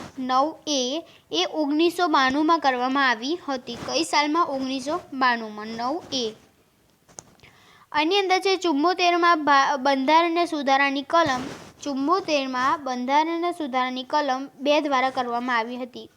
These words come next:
કયા દ્વારા? બે દ્વારા. પછી ભાગ ચાર છે નવ બી, એ કઈ સાલમાં કરવામાં આવ્યું? તો બે હજાર અગિયારમાં.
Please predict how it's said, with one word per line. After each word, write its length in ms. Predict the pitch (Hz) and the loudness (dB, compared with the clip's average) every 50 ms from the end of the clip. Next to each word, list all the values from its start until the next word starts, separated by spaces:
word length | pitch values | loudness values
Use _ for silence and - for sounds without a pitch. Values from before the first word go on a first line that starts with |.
| - | -4
કયા 200 | - 262 269 277 | 0 2 4 4
દ્વારા? 380 | 294 294 302 285 294 311 349 370 359 - - | 4 2 2 2 4 4 2 0 -2 -8 -6
બે 200 | 247 262 262 247 | -2 -2 -2 -2
દ્વારા. 300 | 226 220 214 214 220 220 - - - - - - - - 123 - - _ - _ _ _ _ _ _ _ _ _ _ _ _ _ _ - - - _ _ - _ - _ - - - - - - - - _ - - | -2 -4 -6 -6 -6 -8 -14 -20 -20 -20 -20 -14 -12 -12 -12 -14 -16 _ -20 _ _ _ _ _ _ _ _ _ _ _ _ _ _ -20 -20 -20 _ _ -20 _ -20 _ -20 -20 -20 -20 -20 -20 -20 -20 _ -12 -8
પછી 300 | 311 311 - 392 359 294 | -6 0 0 0 0 0
ભાગ 280 | 294 294 294 311 339 | -4 -6 -4 -4 -4
ચાર 420 | - - - 339 311 - 339 359 - | -6 -10 -10 -6 -6 -4 -4 -6 -6
છે 320 | - - 285 277 302 339 - - - - - - | -8 -10 -10 -10 -10 -10 -12 -16 -20 -20 -14 -12
નવ 380 | 269 269 277 285 311 392 427 427 427 311 | -8 -6 -4 -4 -2 -2 -4 -6 -6 -4
બી, 240 | 277 330 311 262 220 202 - - - _ _ _ - | -2 -2 -2 -2 -6 -12 -14 -18 -20 _ _ _ -14
એ 100 | 311 320 | -14 -12
કઈ 280 | 320 349 349 370 392 | -8 -6 -4 -4 -4
સાલમાં 380 | 381 381 370 320 311 311 320 320 | -4 -2 0 0 2 2 2 2
કરવામાં 400 | 320 302 302 311 302 294 294 294 | 2 2 2 2 0 0 0 0
આવ્યું? 160 | 294 311 285 | 0 0 -2
તો 60 | 311 | -4
બે 140 | 269 247 269 | -4 -2 0
હજાર 400 | 269 277 285 254 254 262 294 349 - - - - - | 0 0 0 0 0 0 0 0 -2 -6 -12 -4 -2
અગિયારમાં. 580 | 285 302 247 240 277 247 233 226 226 214 208 | -2 -2 -2 0 0 0 0 0 -4 -10 -14